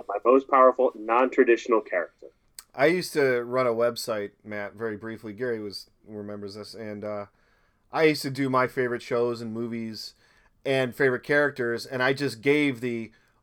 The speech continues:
Speaker 2: Omar Little Award for favorite character because I, like, no one's beating Omar Little. That's the greatest character in television history.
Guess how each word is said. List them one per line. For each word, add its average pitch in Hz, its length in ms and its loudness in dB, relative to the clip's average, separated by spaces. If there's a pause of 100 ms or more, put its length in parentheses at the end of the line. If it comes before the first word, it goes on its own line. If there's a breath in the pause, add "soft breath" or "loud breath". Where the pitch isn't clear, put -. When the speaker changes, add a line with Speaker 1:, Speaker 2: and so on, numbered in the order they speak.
Speaker 2:
Omar 160 480 8
Little 143 260 6
Award 120 640 4 (220)
for 135 180 -2
favorite 123 400 2
character 113 480 -2
because 110 360 -4
I, 113 80 2
like, 113 200 -2
no 165 160 8
one's 143 240 6
beating 117 320 -4
Omar 104 280 -6
Little. 98 260 -10 (300)
That's 147 200 6
the 143 100 -6
greatest 131 300 2
character 123 360 -2
in 107 60 -10
television 98 440 -4
history. 92 380 -16